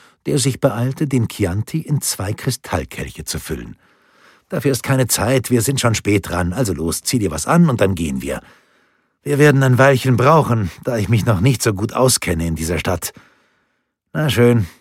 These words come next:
du hast gewonnen", ergab sich Cosimo und hob die Hände. "Sieht aus, als würden auch schöne Frauen dort sein. Du weißt, dass das keine Rolle spielt." "Ich weiß, ich weiß, du bist ein treuer Ehemann.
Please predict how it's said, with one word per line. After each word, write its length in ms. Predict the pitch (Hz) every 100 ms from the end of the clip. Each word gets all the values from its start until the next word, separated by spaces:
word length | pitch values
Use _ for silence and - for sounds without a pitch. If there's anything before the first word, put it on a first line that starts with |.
| _ _ -
du 120 | 92
hast 140 | -
gewonnen", 520 | 107 92 107 101 76 -
ergab 400 | 131 107 107 98
sich 240 | - 95 -
Cosimo 560 | 147 113 98 95 98 - _ _ _ _
und 300 | - 131 -
hob 200 | 85 69
die 120 | -
Hände. 420 | 85 80 57 - - _ _ _ _ _ _ _ -
"Sieht 260 | 147 127
aus, 300 | - 147 180
als 320 | 190 180 -
würden 300 | 143 160 147
auch 160 | 147 123
schöne 320 | - 135 110
Frauen 320 | 92 147 185
dort 240 | 120 98 -
sein. 360 | 107 95 92 - _ _ _ _ _
Du 180 | - 120
weißt, 320 | 107 117 117
dass 80 | 107
das 180 | 95 85
keine 280 | - 92 87
Rolle 200 | 98 87
spielt." 440 | - 92 76 - _ _ _ _ _ -
"Ich 280 | 80 120 -
weiß, 340 | 73 - -
ich 180 | 73 -
weiß, 340 | - - -
du 240 | - 233 220
bist 300 | 165 139 127
ein 180 | 104
treuer 520 | 87 - 101 175 151 135
Ehemann. 560 | 104 73 64 64 65